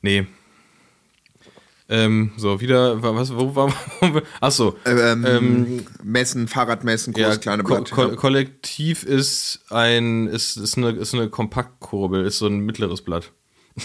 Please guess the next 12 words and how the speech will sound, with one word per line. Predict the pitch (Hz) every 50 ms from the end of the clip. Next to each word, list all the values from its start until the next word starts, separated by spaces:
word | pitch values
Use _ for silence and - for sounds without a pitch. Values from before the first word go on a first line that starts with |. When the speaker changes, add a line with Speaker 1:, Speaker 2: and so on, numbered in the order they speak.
| - - - - _ _
Speaker 1:
Es | 123 123 - -
ist | 123 -
von | - - 135 123
der, | 127 127 123 -
von | - - 120 120
der | 120 113 113 95
alten | 95 117 131 143 143 143 131
Tiagra-Schaltung | 123 - - 117 107 113 131 135 131 120 117 - - 113 107 113 113 - - 139
das | 117 113 107
mittlere | 113 110 117 - 120 110 98 101
Blatt. | 113 113 139 143 - - - - - -
<laughs> | -